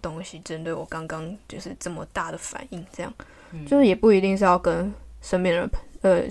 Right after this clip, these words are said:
Speaker 1: 朋友什么的，同事分享啊，你也可以跟你爆炸的对象分享。
Speaker 2: 嗯，这样回想起来，我好像蛮常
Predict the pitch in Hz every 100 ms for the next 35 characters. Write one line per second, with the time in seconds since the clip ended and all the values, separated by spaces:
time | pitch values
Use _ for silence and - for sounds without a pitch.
0 | - 190 185 185 185 - - - - 220
1 | - - 175 180 202 180 170 180 - -
2 | - 220 214 180 - 151 156 160 165 247
3 | 170 156 165 - - 165 - 185 202 -
4 | 214 - - _ - 151 139 131 127 -
5 | - - - - - 330 254 190 180 180
6 | 196 151 139 139 131 - 180 151 135 147
7 | 131 131